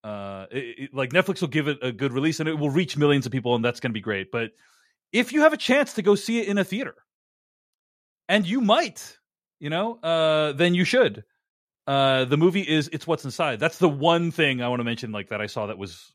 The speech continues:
that was awesome. Uh, it, it's supposed to play at South by Southwest. I don't know if that's gonna change now that Netflix has picked it up.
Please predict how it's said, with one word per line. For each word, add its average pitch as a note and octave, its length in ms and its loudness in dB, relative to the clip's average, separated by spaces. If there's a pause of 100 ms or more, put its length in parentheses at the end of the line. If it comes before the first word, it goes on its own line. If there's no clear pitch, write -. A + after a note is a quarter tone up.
that G2+ 140 -12
was G2+ 120 -12
awesome. G2+ 420 -12 (360)
Uh, D3 240 -2
it, F#3+ 80 2 (140)
it's - 140 -4
supposed - 360 2
to - 60 -14
play A#3 140 2
at F3 80 -2
South F3+ 180 2
by D#3 80 0
Southwest. D3 460 -4
I D3 100 2
don't E3+ 160 2
know E3+ 80 2
if D3+ 80 -2
that's C#3 160 -4
gonna A#2 160 -6
change B2 360 -6
now F2+ 340 -8 (580)
that A2+ 260 2
Netflix A#2 320 -2
has - 80 -12
picked - 220 -8
it F#2 60 -6
up. D#2+ 100 -12